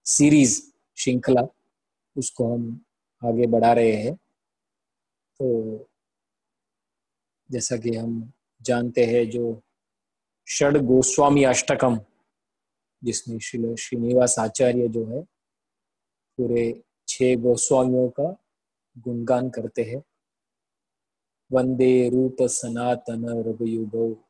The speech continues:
श्री जीव गोपाल को। तो छह गोस्वामी, छह गोस्वामी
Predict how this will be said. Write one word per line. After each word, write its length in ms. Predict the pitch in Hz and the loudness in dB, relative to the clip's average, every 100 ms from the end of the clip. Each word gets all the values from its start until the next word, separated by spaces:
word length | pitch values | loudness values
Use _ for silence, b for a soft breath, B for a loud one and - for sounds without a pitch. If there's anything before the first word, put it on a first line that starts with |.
| _ _ _ - | _ _ _ -20
श्री 320 | - 127 117 | -6 -4 -4
जीव 460 | 107 113 120 117 | -6 -4 -2 -2
गोपाल 540 | 110 110 110 113 117 113 | -2 -4 -6 -8 -6 -6
को। 300 | 110 _ - _ _ _ _ _ _ _ _ _ _ _ _ | -8 _ -20 _ _ _ _ _ _ _ _ _ _ _ _
तो 60 | 127 | -8
छह 260 | - 127 | -2 -2
गोस्वामी, 720 | 120 123 117 131 123 123 120 123 123 _ _ _ | 0 0 2 2 0 0 -2 -4 -8 _ _ _
छह 280 | - 127 123 | -10 -4 -2
गोस्वामी 640 | 117 127 127 139 131 127 | 0 0 2 2 4 4